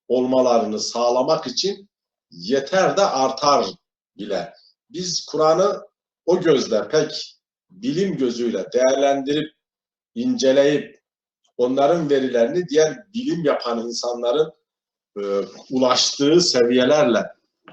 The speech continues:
meseleyi tartışmadığımız için, tamam, sadece yani Hristiyanlar gibi onlar ne yapıyorlar?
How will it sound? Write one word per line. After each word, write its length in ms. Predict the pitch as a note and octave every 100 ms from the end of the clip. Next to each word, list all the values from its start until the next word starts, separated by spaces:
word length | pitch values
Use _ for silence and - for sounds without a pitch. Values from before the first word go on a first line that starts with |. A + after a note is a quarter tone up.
| _
meseleyi 540 | A2 B2 C#3 C3+ B2 B2
tartışmadığımız 1000 | B2+ B2 - - B2+ G#2+ A2 G#2+ G#2 D#3+
için, 240 | - G3+ - _ _ _ _ _ _ - -
tamam, 500 | F3 F3+ G3 G#3 - _ _ _ _ -
sadece 680 | - F#3+ G#3 F#3 G3 G3 E3+ - B2+
yani 420 | B2+ D#3+ E3 E3+
Hristiyanlar 720 | F3+ F3+ - F3 F3 F3+ F3+
gibi 460 | D#3+ C#3 G3+ F3+ - _ _ _ _
onlar 360 | E3 F3+ F#3
ne 40 | G#3
yapıyorlar? 580 | G3+ - C#3 D3+ G#3